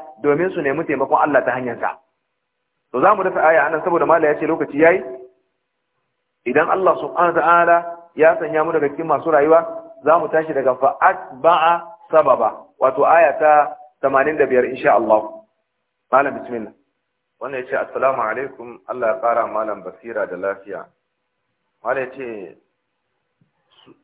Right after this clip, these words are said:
Speaker 2: suwa ya dace a ba zakka?"
Speaker 1: Mutum takwas ya kamata a ba zakka da nasu Alƙur'ani.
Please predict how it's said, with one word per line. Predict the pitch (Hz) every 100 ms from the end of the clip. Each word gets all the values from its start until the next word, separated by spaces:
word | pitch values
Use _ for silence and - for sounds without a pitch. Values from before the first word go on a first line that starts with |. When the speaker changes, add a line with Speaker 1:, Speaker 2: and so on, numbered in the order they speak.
| _ _ _ -
Speaker 2:
suwa | 160 139 117
ya | 123
dace | 123 127 - -
a | 95
ba | 113 101
zakka?" | 90 - 92 82 _ _ _ _ _ _ _ _ _ _ _ _ _ _ _ _ -
Speaker 1:
Mutum | 135 233 220
takwas | 208 202 156
ya | 170
kamata | 180 160 170 170 131
a |
ba | 165 160
zakka | 131 - 170 170
da | 147
nasu | 151 151
Alƙur'ani. | 123 113 113 123 117